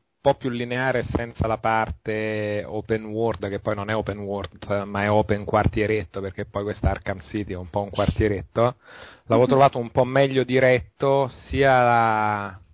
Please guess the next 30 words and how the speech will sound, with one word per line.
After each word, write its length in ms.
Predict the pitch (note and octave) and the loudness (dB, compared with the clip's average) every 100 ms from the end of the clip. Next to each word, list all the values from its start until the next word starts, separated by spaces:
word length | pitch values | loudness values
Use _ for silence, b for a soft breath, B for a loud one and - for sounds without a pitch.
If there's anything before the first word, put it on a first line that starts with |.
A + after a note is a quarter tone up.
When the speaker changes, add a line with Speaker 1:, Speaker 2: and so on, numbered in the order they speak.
| - | -14
Speaker 1:
come 260 | B2+ B2+ | -10 -8
storia 500 | - - B2 B2 C3+ | -8 0 2 4 2
che 140 | A2+ - | -2 -12
come 400 | - A#2 A#2 A2+ | -6 -6 -4 -6
sviluppo 640 | G#2 G#2+ A2 A2+ A2+ - | -8 -6 -4 -4 -6 -4
dei 120 | A2 G#2+ | -4 -4
poteri 420 | G#2+ G#2+ A2 G#2+ | -4 0 0 0
e 60 | |
delle 200 | G#2 G2+ | -2 -6
missioni. 720 | G#2 G#2 - - G#2 F2 F2+ | -6 -10 -8 -6 -4 -6 -8
Questo 260 | F#2 C3 - | -4 -4 -2
è 40 | |
più 200 | G#2 C3 | -4 -4
parco 400 | - A2+ - A2+ | 0 -2 0 -6
giochi 680 | G#2+ A2+ A#2 A2+ A2 G#2+ G#2 | -4 0 0 0 0 0 0
criminale. 840 | A2 A2 A#2+ A#2 A2 A2 A#2+ D3+ - b b b b b _ _ | -2 -2 0 0 2 4 4 4 -2 b b b b b _ _
Comunque 340 | - D3+ F#3 C3 | -4 0 2 2
sono 160 | A#2+ | 0
due 140 | B2 C3 | 0 0
titoli 340 | C3+ C3+ B2+ | 0 0 4
ottimi, 380 | C3+ A#2+ - A2 | 4 4 0 -8
a 40 | |
me 120 | A#2 C3+ | -6 -6
come 180 | A2+ | -6
gusto 300 | A2 B2 - | -6 -6 -4
personale 580 | A2+ A#2+ - A#2+ A2+ A2 | -2 -2 -2 -2 0 2
era 140 | A2+ G2+ | 0 0
piaciuto 280 | G2 G2 | -6 -12
un 100 | F#2+ | -14
po' 480 | F#2+ G2 F#2 F#2 G2+ | -6 -4 -4 -4 -8